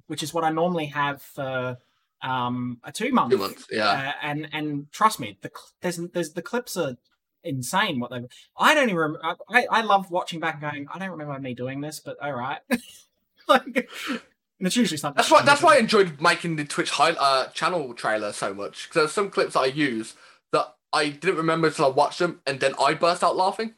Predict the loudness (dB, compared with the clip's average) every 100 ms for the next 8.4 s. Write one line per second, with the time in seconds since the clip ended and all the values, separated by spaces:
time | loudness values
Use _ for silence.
0 | _ -12 4 8 8 6 0 _ _ -8
1 | -2 0 4 2 2 -4 0 -2 -2 -4
2 | -6 0 6 6 8 8 8 6 4 2
3 | 2 -2 -6 -8 -12 _ _ -2 -2 -2
4 | _ _ -2 0 2 2 0 0 0 0
5 | -4 -8 -10 -10 -10 -10 -10 -12 -14 -18
6 | -18 -10 -4 -2 -2 -4 0 6 6 4
7 | -6 2 2 2 -2 -2 -2 -4 -2 -2
8 | 0 0 0